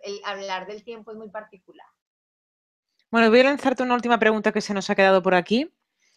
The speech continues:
Speaker 1: Ok.
Speaker 2: Que nos preguntan desde Santo Domingo, "Me siento como si no existiera, me culpabilizo cuando digo lo que pienso, me apr-, me aprisiona la cabeza y el corazón".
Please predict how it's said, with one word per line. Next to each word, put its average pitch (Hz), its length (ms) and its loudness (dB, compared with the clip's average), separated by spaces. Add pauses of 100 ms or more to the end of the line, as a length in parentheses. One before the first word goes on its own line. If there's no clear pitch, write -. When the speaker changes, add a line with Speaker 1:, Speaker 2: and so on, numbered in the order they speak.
(280)
Speaker 1:
Ok. 170 180 -20
Speaker 2:
Que 202 80 0
nos 208 120 -2
preguntan 208 360 2
desde 220 400 4
Santo 208 300 0
Domingo, 196 560 2
"Me 196 100 -2
siento 220 300 -2
como 269 160 -4
si 208 140 -6
no 196 80 -2
existiera, 190 600 0
me 170 140 -4
culpabilizo 185 640 2
cuando 220 220 2
digo 202 220 4
lo 202 100 2
que 185 120 0
pienso, 214 380 0
me 180 120 0
apr-, - 180 -2
me 190 120 2
aprisiona 196 560 2
la 175 140 4
cabeza 202 380 2
y 247 40 8
el 208 120 4
corazón". 170 500 2